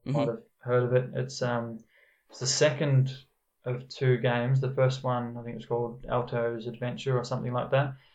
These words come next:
Speaker 1: And it's just like
Speaker 2: Yeah.
Speaker 1: a ski slopes sort of game. You're just sliding down, um, jumping, flipping, grinding, collecting coins, that sort of thing. So it's a pretty straightforward game.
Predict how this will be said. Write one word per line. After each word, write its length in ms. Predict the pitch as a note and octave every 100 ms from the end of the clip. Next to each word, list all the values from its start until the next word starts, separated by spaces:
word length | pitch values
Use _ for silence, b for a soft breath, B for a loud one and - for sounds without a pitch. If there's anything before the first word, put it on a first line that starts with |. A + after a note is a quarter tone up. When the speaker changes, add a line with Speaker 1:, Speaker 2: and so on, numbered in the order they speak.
| B B
Speaker 1:
And 100 | C3
it's 120 | C3+
just 200 | F3+ C#3
like 200 | C#3 B2+ - -
Speaker 2:
Yeah. 280 | - B2 G#2+ A2+
Speaker 1:
a 300 | B2+ A#2+ A#2 - _
ski 380 | - - C3+ C3+
slopes 420 | - C#3 C3+ C3
sort 240 | - C3+ C3
of 60 | C3
game. 300 | C3+ C#3 C3
You're 100 | -
just 220 | - - _
sliding 400 | - C3 A#2+ A#2
down, 480 | A#2+ A#2+ B2 B2 -
um, 240 | - A#2 A2
jumping, 480 | - A#2 B2 A#2+ A#2
flipping, 440 | B2+ B2+ B2 A#2+
grinding, 520 | B2 B2 B2 B2 B2 -
collecting 360 | C3 B2+ B2 A2+
coins, 400 | B2+ B2 B2 -
that 120 | -
sort 140 | B2
of 60 | A#2
thing. 160 | B2 B2
So 100 | B2
it's 80 |
a 40 | -
pretty 180 | D#3 C3
straightforward 560 | C#3 B2+ - B2 A#2
game. 420 | C#3 C3 C3 C3+